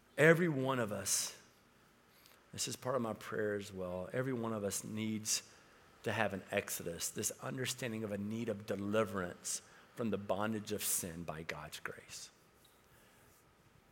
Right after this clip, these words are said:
So we just did the Outpost series the last six weeks, wanting you to be able to speak to that deliverance that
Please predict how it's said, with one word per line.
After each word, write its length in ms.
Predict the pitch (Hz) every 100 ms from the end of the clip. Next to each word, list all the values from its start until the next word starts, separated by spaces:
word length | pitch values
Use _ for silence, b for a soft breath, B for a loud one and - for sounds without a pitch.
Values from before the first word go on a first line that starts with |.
| -
So 180 | - 117
we 80 | 120
just 140 | 110
did 120 | 120
the 80 | 104 -
Outpost 520 | 92 113 - 120 104
series 380 | - 101 117 120
the 60 | 95
last 280 | 98 101
six 360 | - 127 104 -
weeks, 320 | 104 113 -
wanting 280 | 110 131 131
you 60 | 117
to 60 |
be 120 | 110
able 100 | 117
to 100 | 113
speak 560 | 120 - - 160 123 - B B B B
to 100 | -
that 240 | 127 113 104
deliverance 600 | 117 110 117 113 104
that 100 | -